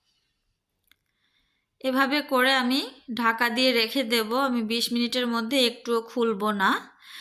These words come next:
দেখেন, আমি বিশ মিনিট পরে আপনাদের সামনে ফিরে এসেছি। আমি এখন একটু দেখিয়ে দিচ্ছি। দেখেন কত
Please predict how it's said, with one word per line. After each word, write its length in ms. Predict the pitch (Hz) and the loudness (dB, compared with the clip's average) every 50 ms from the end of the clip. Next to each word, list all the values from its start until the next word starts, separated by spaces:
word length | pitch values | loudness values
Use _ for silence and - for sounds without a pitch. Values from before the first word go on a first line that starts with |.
| - - - - _ _ - 214 226 | -18 -20 -20 -20 _ _ -4 -2 -2
দেখেন, 360 | 208 208 - - 262 240 285 381 440 - - 226 | -2 -2 -2 -2 0 0 -2 -2 -4 -2 0 0
আমি 160 | 226 240 262 262 240 269 | 0 0 0 0 0 0
বিশ 180 | 285 294 294 - - - | 2 2 2 0 0 0
মিনিট 320 | 254 247 233 240 262 262 262 - - 254 | 0 0 2 2 0 -2 -4 -6 -2 2
পরে 300 | 233 226 220 220 226 262 302 294 247 | 4 4 6 4 4 4 4 2 2
আপনাদের 380 | - - 214 214 208 202 233 220 - | 0 -2 -4 -4 -2 -2 0 0 2
সামনে 260 | - 233 226 220 220 233 226 - | 2 0 0 0 -2 -4 -4 -4
ফিরে 260 | 262 254 240 233 220 202 202 | -4 -2 0 0 0 0 0
এসেছি। 460 | 202 - 220 196 190 - - - 233 254 320 - - _ - - - - - - - 226 | -2 -2 -2 -2 -2 -2 -4 -4 -4 -6 -8 -10 -16 _ -20 -20 -18 -18 -10 -4 0 0
আমি 160 | 233 240 254 262 247 240 | 2 2 2 2 2 2
এখন 200 | 226 226 254 226 220 226 | 0 -2 -2 0 0 0
একটু 180 | 220 - - 254 220 208 226 | -2 -4 -6 -6 -2 0 0
দেখিয়ে 380 | 226 233 226 - - 294 262 226 185 185 | 0 0 0 -2 0 2 2 2 2 -2
দিচ্ছি। 440 | 202 196 202 - - - - 233 240 302 - - _ _ _ _ _ _ _ _ _ _ _ _ _ _ _ _ _ _ _ _ _ _ _ _ _ _ _ - | -4 -4 -4 -6 -6 -4 -4 -4 -4 -6 -8 -14 _ _ _ _ _ _ _ _ _ _ _ _ _ _ _ _ _ _ _ _ _ _ _ _ _ _ _ -6
দেখেন 320 | 220 220 220 220 - 262 254 262 262 262 | -2 -2 -2 0 0 -2 -2 -2 -2 -2
কত 200 | 247 247 247 | -4 -2 -2